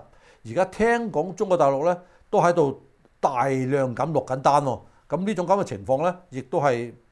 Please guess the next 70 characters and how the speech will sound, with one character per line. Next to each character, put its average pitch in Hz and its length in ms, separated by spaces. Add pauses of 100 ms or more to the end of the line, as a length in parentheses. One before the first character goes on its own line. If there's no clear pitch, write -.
被 131 140
認 120 240
為 95 160
咗 123 140
可 156 120
能 110 100
佢 117 200
嘅 131 80
A 160 180
I 151 340
喺 143 60
某 120 180
種 139 160
程 101 200
度 110 100
之 117 140
後 123 100
呢， 147 100 (300)
亦 120 100
都 156 120
係 131 60
發 120 160
展 120 180
嘅。 127 100
因 190 100
為 165 140
其 101 100
實 117 160
呢 143 160
一 185 120
個 135 200
呢， 156 140 (300)
可 151 280
以 135 280
用， 120 280 (140)
可 151 180
以 165 80
喺 143 200
A 175 180
I 180 240 (180)
比 139 140
較 143 100
初 151 240
級 165 100
階 151 300
段 104 220
嗰 127 140
陣 - 20
時 - 200 (120)
呢 135 80
個， 104 340 (360)
呃， 107 240
運 113 200
作 117 200
嘅。 120 120 (420)
但 143 160
係 131 260 (200)
要 139 220 (320)
快 143 260
速 190 260
嘅 147 140
呢， 170 100 (120)
都 170 180
係 120 280
你 127 120
嘅 135 100
H 120 240
一 135 60
百 131 180
吓。 131 260